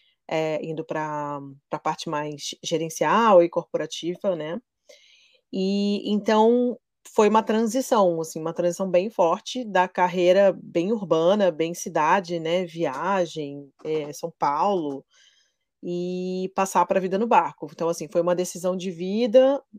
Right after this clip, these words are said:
e mudança radical mesmo. Então, eu deixei a vida que eu tinha, é, com o intuito de viver só do barco. Mas aí o que é interessante que a gente pode falar também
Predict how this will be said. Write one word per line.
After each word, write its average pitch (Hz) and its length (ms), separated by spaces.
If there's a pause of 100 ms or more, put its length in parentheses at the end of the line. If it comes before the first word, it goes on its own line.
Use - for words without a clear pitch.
(280)
e 185 600
mudança 180 400
radical 190 400
mesmo. 156 340
Então, 151 260
eu 160 120
deixei 208 760 (1000)
a 202 40
vida 175 280
que 214 100
eu 220 80
tinha, 269 540 (680)
é, 208 380 (320)
com 240 200
o 294 60
intuito 285 540
de 240 140
viver 240 400
só 254 380
do 381 100
barco. 151 600
Mas 156 220
aí 175 160
o 208 120
que 214 140
é - 20
interessante 208 580
que - 80
a 202 40
gente 190 160
pode 180 220
falar 185 260
também 196 420